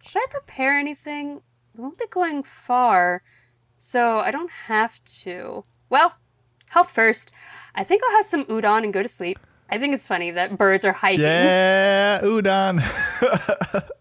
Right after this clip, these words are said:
Speaker 1: <laughs> They're hiking and not flying.
Speaker 2: Yeah.
Speaker 1: Uh, today is the hike.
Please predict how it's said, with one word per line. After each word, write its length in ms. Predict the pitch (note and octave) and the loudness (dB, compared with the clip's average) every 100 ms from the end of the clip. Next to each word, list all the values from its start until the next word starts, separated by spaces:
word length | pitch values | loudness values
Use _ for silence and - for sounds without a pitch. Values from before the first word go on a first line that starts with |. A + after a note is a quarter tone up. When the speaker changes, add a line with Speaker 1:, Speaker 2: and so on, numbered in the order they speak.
| - - - - | -12 -12 -10 4
Speaker 1:
<laughs> 300 | D5+ - F4 | 4 4 4
They're 160 | G#4 - | 2 4
hiking 400 | D#4+ D#4+ B3+ A#3+ | 2 2 0 2
and 80 | A#3 | 4
not 200 | A3+ A3+ | 4 4
flying. 440 | G#3+ F#3 F3 G3 - - - - - - - - - - - _ _ _ - C3 | 4 4 0 -8 -14 -18 -16 -10 -10 -10 -14 -18 -18 -20 -20 _ _ _ -10 -2
Speaker 2:
Yeah. 240 | A2 A2+ - | 0 2 4
Speaker 1:
Uh, 240 | D4 D4 - | 6 6 2
today 200 | - D#4+ | 0 2
is 120 | G#4+ | 2
the 80 | - | 0
hike. 460 | - D4 D#4 - | 0 0 0 -8